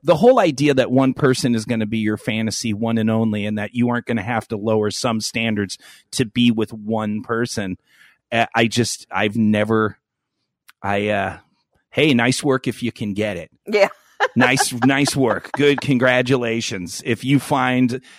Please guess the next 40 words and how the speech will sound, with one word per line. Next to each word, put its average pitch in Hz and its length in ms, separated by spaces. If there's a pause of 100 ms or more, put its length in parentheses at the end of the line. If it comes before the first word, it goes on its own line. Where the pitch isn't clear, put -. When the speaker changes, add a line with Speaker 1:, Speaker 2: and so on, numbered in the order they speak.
(100)
Speaker 1:
you 117 140
know, 117 160
the 110 100
person 127 460
that 110 160
you're 104 180
attracted 117 540
to 120 220
that 104 200
communicates 120 640
the 113 100
best, 104 260
that 101 120
has 107 180
all 120 160
the 117 120
skill 127 260
sets 117 320
that 113 140
you 117 120
want, 117 360
need, 117 260
desire, 113 460
and 107 100
won't 117 240
lower 113 220
your 110 120
standards 170 440
on, 117 160 (400)
fantastic. 180 920 (300)
But 160 160
the 156 80
majority 175 640
of 147 80
people 143 360
are 131 100
going 127 280
to 135 100
deal 120 520 (440)
with 110 520